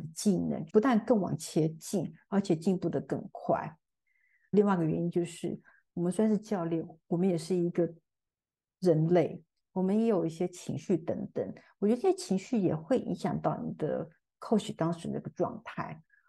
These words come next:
所以如果你身边有另外一个教练的时候，你可以把一些事情跟你的教练去做分享，去了解一些状态，那可以帮助你在做每一场教练会谈的时候，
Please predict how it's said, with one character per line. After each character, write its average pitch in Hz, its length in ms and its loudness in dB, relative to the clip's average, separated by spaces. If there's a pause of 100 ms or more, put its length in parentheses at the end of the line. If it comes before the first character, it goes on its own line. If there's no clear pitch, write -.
(160)
所 - 160 2
以 269 40 6
如 269 160 2
果 254 180 2
你 165 80 2
身 190 240 0
边 202 160 2
有 175 80 4
另 185 240 0
外 180 180 -2
一 160 80 -4
个 160 200 -2
教 160 320 -2
练 160 240 -2
的 - 100 -10
时 - 220 -12
候， 156 360 -6 (260)
你 196 100 -4
可 220 120 0
以 220 60 6
把 170 240 -2
一 180 40 0
些 185 100 2
事 185 220 2
情 165 260 -4
跟 175 140 0
你 165 60 -2
的 160 120 -6
教 175 180 2
练 165 160 2
去 160 140 -8
做 - 160 -4
分 - 300 -2
享， - 360 -4 (280)
去 - 220 0
了 160 220 2
解 160 140 -2
一 139 80 -2
些 165 200 -2
状 160 360 -4
态， - 300 -6 (300)
那 233 80 0
可 226 240 4
以 - 240 -2
帮 196 220 4
助 196 220 0
你 160 220 -4 (280)
在 196 160 2
做 175 560 2
每 165 140 2
一 190 40 2
场 175 220 -4
教 180 140 0
练 180 120 0
会 180 160 2
谈 156 160 -4
的 151 80 -4
时 - 180 -10
候， - 360 -2